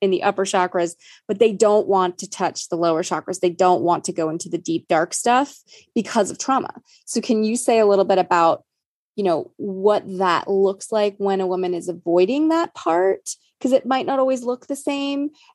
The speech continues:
And then, you know, what was your experience being willing to actually go there? Why were you willing to go there when so many people aren't?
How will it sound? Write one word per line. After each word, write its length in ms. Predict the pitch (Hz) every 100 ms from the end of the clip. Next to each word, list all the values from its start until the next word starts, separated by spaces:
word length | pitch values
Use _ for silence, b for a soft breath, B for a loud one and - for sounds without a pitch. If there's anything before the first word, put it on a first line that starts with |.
| -
And 200 | 220 214
then, 340 | 202 190 - - _
you 100 | 214
know, 220 | 196 180
what 540 | - 185 185 - 226 247
was 200 | 226 185
your 140 | 226
experience 500 | 220 - 208 180 175
being 260 | - 196 190
willing 300 | 185 185 175
to 80 | 185
actually 500 | 165 - 160 160 165
go 240 | 185 185 220
there? 260 | 85 73
Why 340 | - 180 185 214
were 200 | 190 202
you 180 | 190
willing 280 | 175 185 175
to 100 | 175
go 180 | - 165
there 200 | 175 -
when 280 | - 170 -
so 160 | -
many 280 | 175 170 165
people 320 | 156 - 165 -
aren't? 380 | 156 - -